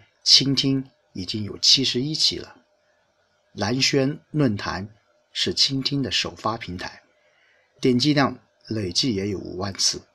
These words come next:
我每天在村部工作着，也在蓝轩论坛驻守着。我深爱着宣诚新闻网，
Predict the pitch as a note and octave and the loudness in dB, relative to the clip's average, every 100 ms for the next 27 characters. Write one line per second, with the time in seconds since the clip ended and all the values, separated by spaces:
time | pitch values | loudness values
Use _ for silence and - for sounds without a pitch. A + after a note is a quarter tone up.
0 | _ _ _ _ _ _ _ - C3 C3 | _ _ _ _ _ _ _ -2 0 2
1 | A#2 - B2 B2 F#2 - B2+ A#2+ F#2+ C3+ | 0 -2 -2 -2 -4 -4 -4 -4 -6 -6
2 | C3+ B2 - - - _ _ _ _ _ | -6 -4 -8 -8 -18 _ _ _ _ _
3 | - F#2 - D#2+ E2+ D#2+ A2 - A#2 A2 | -10 -8 -6 -6 -6 -6 -4 -2 -2 -4
4 | - _ _ _ - A2 G2 F2 - - | -12 _ _ _ -8 -6 -6 -8 -14 -14
5 | - _ _ - G#2+ G2+ - - - - | -18 _ _ -8 -6 -4 -6 -8 -18 -20
6 | _ _ _ _ _ _ _ _ _ _ | _ _ _ _ _ _ _ _ _ _
7 | _ _ _ _ _ _ _ _ _ _ | _ _ _ _ _ _ _ _ _ _
8 | _ _ _ _ _ - A#2+ A#2 A2 A2 | _ _ _ _ _ -2 0 0 -2 -4
9 | A2 - _ _ _ _ _ - - D#3 | -8 -14 _ _ _ _ _ -2 2 4
10 | D#3 C#3 G#2 G2+ F2+ F#2+ - - - - | 4 4 2 -2 -4 -8 -16 -18 -10 -2
11 | B2+ A#2+ G#2 G2+ A2+ A2 F2 F#2+ | 0 0 -2 -2 -2 -4 -6 -10